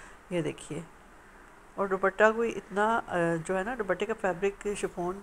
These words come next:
कोई इतनी महंगी वाली नहीं है, सिंपल सी जो जॉर्जेट होती है ना वो। ये बहुत प्यारा था, ट्वेल्व थाउजेंड नाइन हंड्रेड का ब्लैक, और लेकिन इस पर डिटेलिंग देखिए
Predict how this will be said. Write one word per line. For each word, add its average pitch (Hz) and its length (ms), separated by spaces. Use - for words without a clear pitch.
कोई 208 100
इतनी 196 200
महंगी 175 280
वाली 196 220
नहीं 190 180
है, 262 80
सिंपल 214 320
सी 220 120
जो 214 120
जॉर्जेट 180 420
होती 185 220
है 202 80
ना 208 60
वो। 175 200
ये 196 260
बहुत 190 320
प्यारा 156 240
था, 170 160
ट्वेल्व 185 380
थाउजेंड 170 280
नाइन 160 220
हंड्रेड 226 260
का 214 100
ब्लैक, 175 300
और 190 60
लेकिन 180 260
इस 180 80
पर 185 120
डिटेलिंग 165 480
देखिए 165 260